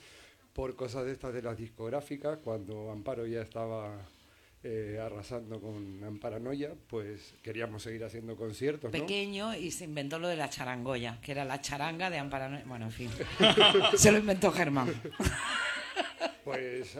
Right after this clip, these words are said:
Speaker 1: antes, eh, tocaba en el Jazz Madrid, donde yo trabajaba de camarero, y además repartía tarjetas en la puerta y esas cosas. Y entonces, eh, eh,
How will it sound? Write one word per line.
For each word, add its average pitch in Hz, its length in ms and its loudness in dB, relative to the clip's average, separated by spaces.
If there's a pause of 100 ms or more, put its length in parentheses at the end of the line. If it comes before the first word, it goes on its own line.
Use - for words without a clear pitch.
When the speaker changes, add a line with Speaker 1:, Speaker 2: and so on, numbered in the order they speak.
Speaker 1:
antes, 139 640 0
eh, 123 340 -4
tocaba 127 580 -4
en 120 140 -6
el 117 260 -6
Jazz 117 200 -4
Madrid, 131 340 -2
donde 117 300 -4
yo 117 480 -4
trabajaba 110 420 -6
de 110 100 -6
camarero, 139 560 -8 (440)
y 110 420 -8
además 107 360 -8
repartía 127 420 -8
tarjetas 117 540 -6
en 104 80 -12
la 104 100 -12
puerta 117 340 -10
y 113 60 -8
esas 107 180 -14
cosas. 110 400 -10 (400)
Y 113 80 -12
entonces, 110 580 -10
eh, 104 760 -12
eh, 98 540 -14